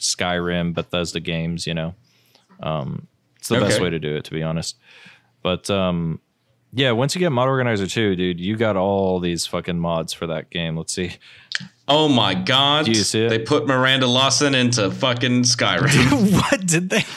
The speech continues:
Speaker 1: Hold on. Which one are you
Speaker 2: Yeah.
Speaker 1: looking at? Skyrim or Skyrim Special Edition?
Speaker 2: Um, well, I think I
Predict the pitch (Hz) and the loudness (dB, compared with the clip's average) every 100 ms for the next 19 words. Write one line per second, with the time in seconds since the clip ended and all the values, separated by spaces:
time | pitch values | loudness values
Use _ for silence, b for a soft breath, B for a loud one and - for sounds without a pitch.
0 | 165 - 175 247 B 240 185 180 143 135 | -4 -4 -4 -4 B 0 2 4 4 4
1 | 160 190 185 180 143 139 110 - 135 143 | 2 4 4 4 2 2 0 0 0 0
2 | 175 147 110 135 127 117 - 120 113 107 | 2 2 0 0 0 0 0 0 0 0
3 | 101 92 87 - b b b b _ _ | 0 0 -2 -4 b b b b _ _
4 | _ _ _ - 113 120 120 120 120 120 | _ _ _ -4 0 2 4 4 2 0
5 | 120 120 123 123 175 175 131 123 113 113 | 0 2 2 0 -2 0 0 2 2 0